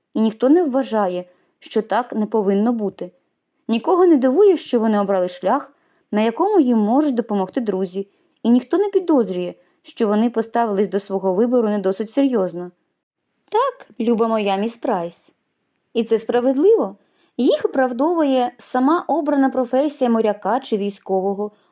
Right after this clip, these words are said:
Вона має очевидні переваги: героїзм, ризик, гарні звичаї. Солдати й моряки завжди бажані гості в товаристві. Нікого не може здивувати,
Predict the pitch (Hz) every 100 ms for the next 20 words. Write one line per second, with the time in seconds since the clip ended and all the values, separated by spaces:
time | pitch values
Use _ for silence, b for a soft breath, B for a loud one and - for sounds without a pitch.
0 | - 190 226 208 269 B B - 247 320
1 | 311 294 269 214 302 370 294 220 202 185
2 | 175 170 175 b b b 214 254 254 202
3 | 226 220 175 180 b - 196 247 262 240
4 | 196 - 214 240 240 240 220 202 220 226
5 | 240 233 226 b b - - 277 240 285
6 | 294 277 269 269 262 320 427 _ 202 240
7 | 247 247 427 571 339 269 214 233 254 302
8 | 226 - 226 247 311 320 190 - 180 180
9 | b b 220 226 226 302 370 440 415 339
10 | 247 226 240 226 214 277 339 - 190